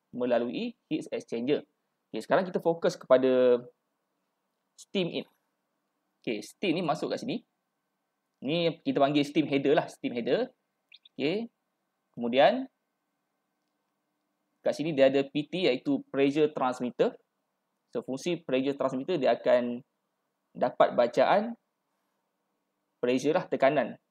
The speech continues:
steam yang lalu kat sini. Dan dia hantar electrical signal ke P I. P I adalah pressure indicator.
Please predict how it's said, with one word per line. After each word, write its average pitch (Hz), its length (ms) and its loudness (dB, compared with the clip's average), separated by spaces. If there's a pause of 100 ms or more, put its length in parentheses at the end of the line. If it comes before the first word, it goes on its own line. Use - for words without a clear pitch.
(240)
steam - 360 -2
yang 123 120 6
lalu 123 160 0
kat 107 100 -2
sini. 127 100 -6 (840)
Dan - 240 0
dia 127 80 6
hantar 156 280 4
electrical 139 440 -2
signal 147 600 -2 (200)
ke 131 240 -2
P 151 120 -4
I. 117 240 2
P 131 160 -2
I 135 200 2
adalah 135 240 -2 (160)
pressure 143 360 0
indicator. 127 560 -4